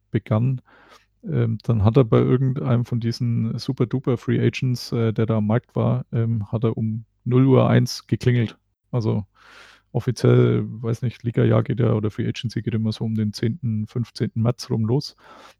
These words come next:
Dann, äh, stand er wirklich bei dem daheim vor der Haustür, hat geklingelt und den quasi persönlich überzeugt, äh, dass er doch jetzt bitte zu den Detroit Lions kommt. Äh,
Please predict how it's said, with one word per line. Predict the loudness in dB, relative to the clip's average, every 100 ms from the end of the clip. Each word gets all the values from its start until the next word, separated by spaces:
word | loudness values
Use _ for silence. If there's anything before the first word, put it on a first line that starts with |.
| 0
Dann, | 2 2
äh, | 2 0
stand | 0 0 2
er | 2
wirklich | 2 0 0
bei | 0
dem | 2 2
daheim | 4 2 2
vor | 2
der | 2
Haustür, | 2 0 -2
hat |
geklingelt | -2 0 2 2 0
und | -2 -4 0
den | 0 0 -2
quasi | 0 0 2
persönlich | 0 2 4 2 2
überzeugt, | 2 2 4 2 0 -4
äh, | 0 0
dass | -2
er | -4
doch | -4
jetzt | -8 -8
bitte | -10
zu | -6 -6
den |
Detroit | -6 -6 -6 -2
Lions | 0 -2 -4
kommt. | -8 -8 _ _ _ -20 _ -2
Äh, | 2 2